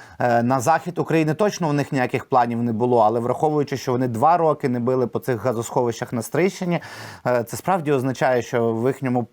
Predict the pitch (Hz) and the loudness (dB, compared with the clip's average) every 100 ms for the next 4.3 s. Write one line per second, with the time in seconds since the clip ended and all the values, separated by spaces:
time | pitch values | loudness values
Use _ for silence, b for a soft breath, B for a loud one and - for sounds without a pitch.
0 | - 156 147 151 160 147 185 196 175 160 | -4 -2 -2 -2 0 2 4 4 0 0
1 | 151 147 135 135 131 - 170 170 151 - | 0 2 -2 0 0 2 2 2 0 -2
2 | 131 143 135 - 117 - 127 117 120 104 | 2 2 2 0 -2 0 -4 -4 -4 -4
3 | 107 113 185 160 - 139 117 127 156 147 | -2 0 0 0 -2 0 2 2 0 -2
4 | - 131 123 | -4 0 0